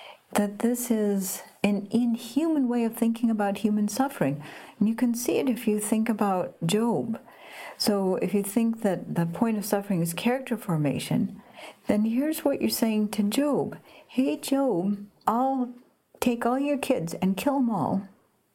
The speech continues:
but don't worry, I'm gonna trade you something for this,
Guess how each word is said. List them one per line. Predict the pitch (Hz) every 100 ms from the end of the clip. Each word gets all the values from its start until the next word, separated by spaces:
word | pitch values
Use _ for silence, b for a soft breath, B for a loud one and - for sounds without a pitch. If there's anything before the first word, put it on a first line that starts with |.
| _
but | 190 214 - -
don't | 240 240
worry, | 311 262
I'm | 175
gonna | 190 170
trade | 170 285 302 -
you | 175
something | 160 156 - 160
for | - 135
this, | - 156 -